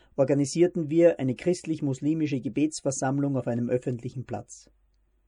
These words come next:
Wir wollten aller Notleidenden im Nahen Osten gedenken und für Frieden beten. Ein Großaufgebot an Polizei rückte an.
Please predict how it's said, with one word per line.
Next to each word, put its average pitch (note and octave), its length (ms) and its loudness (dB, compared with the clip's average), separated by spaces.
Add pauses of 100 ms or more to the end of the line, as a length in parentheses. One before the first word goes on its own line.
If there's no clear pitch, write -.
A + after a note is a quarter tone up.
(480)
Wir C3+ 180 0
wollten E3 440 4
aller D3+ 320 4
Notleidenden C3 1040 0
im B2+ 160 -4
Nahen A#2 320 -2
Osten C3+ 400 -4
gedenken B2 560 -6 (560)
und C3+ 180 -4
für C3+ 160 -4
Frieden B2 400 -8
beten. A2 400 -12 (1600)
Ein C#3 200 -4
Großaufgebot B2 1040 -4
an C3 120 -4
Polizei B2+ 500 -2
rückte B2+ 340 -8
an. C#3+ 200 -8